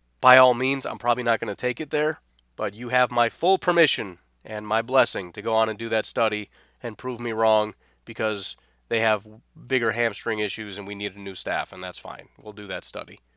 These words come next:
But, again, to the best of my ability, I don't see that the Packers have it. And I just, I keep saying it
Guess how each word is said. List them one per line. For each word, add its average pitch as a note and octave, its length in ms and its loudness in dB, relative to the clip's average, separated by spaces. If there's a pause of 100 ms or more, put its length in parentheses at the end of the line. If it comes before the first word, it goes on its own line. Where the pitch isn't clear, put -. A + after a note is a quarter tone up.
(420)
But, G2 180 -2 (380)
again, A2+ 300 -4
to A2+ 120 -8
the G#2 80 -12
best C3+ 320 0
of C3+ 80 -2
my B2 140 6
ability, A#2 440 0 (120)
I A#2 100 -2
don't A#2 400 -2
see A2+ 300 -2
that G2+ 160 -8
the - 40 -12
Packers G#2 400 -6
have G#2+ 240 -2
it. - 220 -12
And G2+ 100 -10
I F#2+ 120 -4
just, G2 260 -10 (480)
I - 60 -12
keep C#3+ 200 -6
saying G3+ 360 10
it C3 160 2